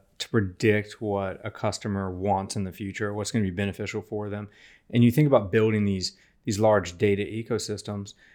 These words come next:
there's so many companies that are also trying to think about the data privacy element and, and what's that line you can walk up to and that you don't wanna cross, because you wanna, you wanna give these consumers something that they need and they want, but you don't wanna come out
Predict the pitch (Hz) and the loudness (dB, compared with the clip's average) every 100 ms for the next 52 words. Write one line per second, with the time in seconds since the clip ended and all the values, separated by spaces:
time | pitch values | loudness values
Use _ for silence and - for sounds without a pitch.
0 | _ 131 123 - 160 139 151 135 120 117 | _ 0 0 4 6 6 4 4 0 -2
1 | 110 117 101 98 98 101 101 107 - 101 | -2 0 0 -2 0 0 0 -4 -4 -4
2 | 98 95 101 98 98 98 98 98 - _ | -4 -4 -6 -6 -4 -4 -4 -6 -12 _
3 | - 104 92 107 98 - - 98 98 101 | -4 -2 2 2 2 -2 2 4 4 0
4 | - - - - 69 64 67 - 113 104 | -6 -8 -12 -16 -20 -20 -18 -4 0 0
5 | 101 - - - 110 104 - 110 127 147 | -2 -12 -18 -2 0 0 -2 4 6 6
6 | - 113 113 104 101 110 107 104 98 98 | 4 2 0 -2 -2 0 0 0 0 0
7 | 95 95 98 104 104 - 101 98 - 101 | 2 2 0 -2 -4 0 0 0 -4 0
8 | 107 104 101 104 101 92 - 143 117 101 | 4 4 2 0 0 -2 0 4 4 2
9 | - 117 98 104 117 110 104 - _ _ | -4 -8 -4 -2 0 0 -4 -8 _ _
10 | _ _ - 139 156 120 - 165 165 165 | _ _ -2 4 4 2 2 4 4 2
11 | 160 - 139 - 135 117 - 117 113 107 | 0 -2 -2 0 2 2 2 0 0 -2
12 | 104 101 110 139 120 104 101 165 175 107 | 0 2 4 4 4 2 2 4 4 4
13 | 101 - _ - - 123 104 143 131 127 | 0 -10 _ -10 -4 -2 2 2 2 0
14 | 120 127 117 110 107 107 | 0 0 0 0 0 -4